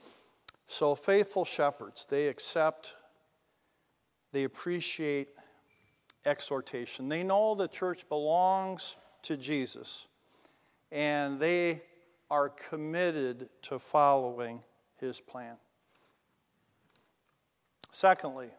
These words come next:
faithful shepherds also exercise oversight over the flock of God. That's verse number two. As I said, uh, a few minutes ago,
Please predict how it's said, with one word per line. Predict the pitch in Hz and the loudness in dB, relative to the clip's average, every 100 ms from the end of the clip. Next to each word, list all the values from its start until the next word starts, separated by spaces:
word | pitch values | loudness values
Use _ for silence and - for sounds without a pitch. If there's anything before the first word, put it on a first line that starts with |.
| _ _ _ _ _ _ | _ _ _ _ _ _
faithful | - 202 214 214 185 | 4 8 8 6 0
shepherds | - 196 - 175 180 | 6 6 6 2 4
also | 180 175 - 147 143 | 6 4 2 2 2
exercise | 170 170 - 165 - 156 147 143 - - - _ _ - | 0 0 0 -6 0 2 2 0 -6 -16 -20 _ _ 4
oversight | 196 190 165 - 156 143 147 - - - | 6 6 2 2 2 4 0 -10 -20 -4
over | 147 147 | -2 -2
the | 139 | -4
flock | 127 - 143 139 156 | -2 2 4 2 -4
of | 139 | -2
God. | 165 156 113 | 0 0 0
That's | 135 131 | -4 -4
verse | 143 143 - | -6 -8 -6
number | 139 131 | -6 -6
two. | - 165 135 - _ _ _ _ _ _ _ _ _ _ _ _ _ _ _ _ _ _ _ _ _ _ _ _ _ _ _ _ _ _ _ _ _ _ - 127 | -2 -2 -2 -8 _ _ _ _ _ _ _ _ _ _ _ _ _ _ _ _ _ _ _ _ _ _ _ _ _ _ _ _ _ _ _ _ _ _ -16 -10
As | 131 | -6
I | 135 | -6
said, | - 160 151 139 | 0 4 4 2
uh, | 131 | -2
a | 110 | -4
few | - 151 | -6 -4
minutes | 139 180 190 | -4 -4 -4
ago, | 143 123 117 131 | -4 -4 -2 -4